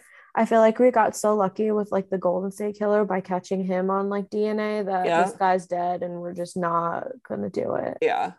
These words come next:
Speaker 2: If I had to pick one of the two to be caught, I'm glad the Golden State Killer was caught. 'Cause
Speaker 1: Yeah.
Speaker 2: he was, I mean, this guy was terrible,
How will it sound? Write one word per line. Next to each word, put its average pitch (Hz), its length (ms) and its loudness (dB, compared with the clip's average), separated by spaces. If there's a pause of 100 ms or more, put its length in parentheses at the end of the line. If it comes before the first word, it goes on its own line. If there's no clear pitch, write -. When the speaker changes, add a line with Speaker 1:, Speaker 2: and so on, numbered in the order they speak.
(180)
Speaker 2:
If 208 120 0
I 285 100 6
had 330 120 4
to 302 80 -4
pick 262 180 -2
one 190 220 -4
of 185 60 -6
the 185 80 -6
two - 180 -10
to 180 80 -4
be 170 200 -6
caught, 175 360 4
I'm 165 220 0
glad 160 320 2
the 156 60 -6
Golden 151 340 0
State 151 260 -10
Killer 135 260 -6
was 147 160 -6
caught. 139 360 0 (280)
'Cause - 80 0
Speaker 1:
Yeah. - 220 6
Speaker 2:
he 208 220 4
was, 170 380 -2 (380)
I 185 80 2
mean, 160 340 -2
this 196 220 -2
guy 147 160 4
was 147 140 -2
terrible, 131 400 -4